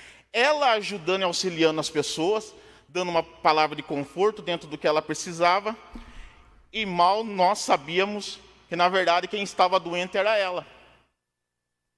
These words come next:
O mundo precisa de mais Geises, né? O mundo precisa de mais Geises. Agora, o que eu vejo um pouquinho, às vezes, é uma hipocrisia, né?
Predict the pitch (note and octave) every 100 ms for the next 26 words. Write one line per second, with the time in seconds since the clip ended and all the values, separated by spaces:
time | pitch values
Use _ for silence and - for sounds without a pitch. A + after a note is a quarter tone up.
0 | _ _ _ _ - G3 G3+ A#3 C#4+ A3+
1 | G3 F3+ F#3 D#3 D3+ D3 B2+ C3 A#2+ G#2
2 | G#2 A2 C3+ - _ _ _ _ _ _
3 | D#3 D#3+ F#3 D#3+ C#3+ C3+ C3 A#2+ B2 B2
4 | B2 A#2 G2 - _ _ _ _ _ -
5 | F3+ D#3 - D#3 C4+ A3 A3 A3+ A3 G#3+
6 | G3 G#3+ G3 D3 A#2 D#3+ A#3 A#3 F#3+ G#3+
7 | B3 B3 B3 A#3 C4 B3+ D3+ F#3 G#3+ D#3
8 | - - _ _ C#3+ E3